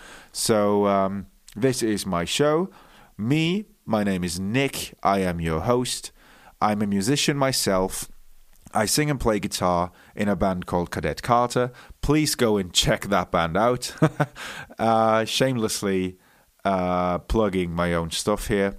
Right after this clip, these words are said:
Um, if you are into, like, emo and pop punk music, this is just for you, just like this show is. So, um, last, the last episode that we did,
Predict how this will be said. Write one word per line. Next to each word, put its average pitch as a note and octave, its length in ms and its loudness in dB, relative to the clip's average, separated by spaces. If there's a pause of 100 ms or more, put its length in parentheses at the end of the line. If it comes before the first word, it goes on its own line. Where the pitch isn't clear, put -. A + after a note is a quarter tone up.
(840)
Um, F#2+ 300 2
if C#3+ 240 0
you G#2+ 160 2
are F#2 220 2
into, F#2 480 0
like, E2 340 0
emo G#2+ 560 0
and E2 260 0
pop - 260 0
punk E2+ 220 -4
music, D#2 540 -4 (500)
this G2 220 0
is E2+ 180 -2
just - 300 -2
for D#2+ 120 -4
you, F2+ 420 0 (320)
just - 360 0
like G2+ 460 0 (160)
this G2+ 240 0
show F2+ 340 2
is. C#2+ 440 -6 (560)
So, G#2+ 520 4
um, G2+ 460 2 (480)
last, - 600 0 (360)
the A2 100 0
last B2+ 360 4
episode F#2+ 460 0
that F2 120 2
we F2+ 140 -2
did, E2+ 420 -2